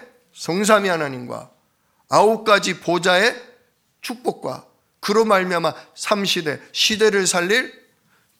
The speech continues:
증인 되게 하옵소서. 진짜 먹고 사는 게 전부가 아니거든요.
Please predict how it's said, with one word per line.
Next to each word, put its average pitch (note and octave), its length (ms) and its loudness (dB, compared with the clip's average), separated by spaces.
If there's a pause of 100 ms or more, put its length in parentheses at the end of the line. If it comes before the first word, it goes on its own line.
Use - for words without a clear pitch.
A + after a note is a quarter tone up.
증인 C#3 400 -6
되게 A#2+ 220 -8
하옵소서. G#2+ 640 -16 (960)
진짜 - 240 -4
먹고 B2 300 -8
사는 F#3 280 -4
게 D#3+ 120 -6
전부가 D3 440 -8
아니거든요. C3 680 -16